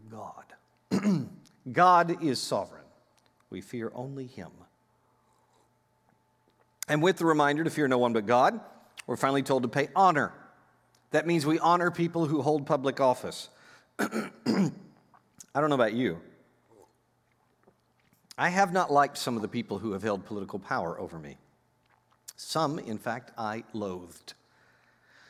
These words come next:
And yet, I chose to honor them because of their office.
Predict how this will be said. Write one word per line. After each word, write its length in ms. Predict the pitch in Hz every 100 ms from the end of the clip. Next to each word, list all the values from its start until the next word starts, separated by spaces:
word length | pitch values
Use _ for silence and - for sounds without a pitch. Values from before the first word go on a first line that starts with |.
| _ _ _
And 180 | - 107
yet, 400 | 117 107 - - - _ _ _ _ _ _ _ _ _
I 80 | 87
chose 300 | - 95 87
to 80 | 104
honor 280 | 101 107 85
them 160 | 92
because 280 | 95 - 85
of 60 | 85
their 180 | 85
office. 600 | 98 98 - 73 - -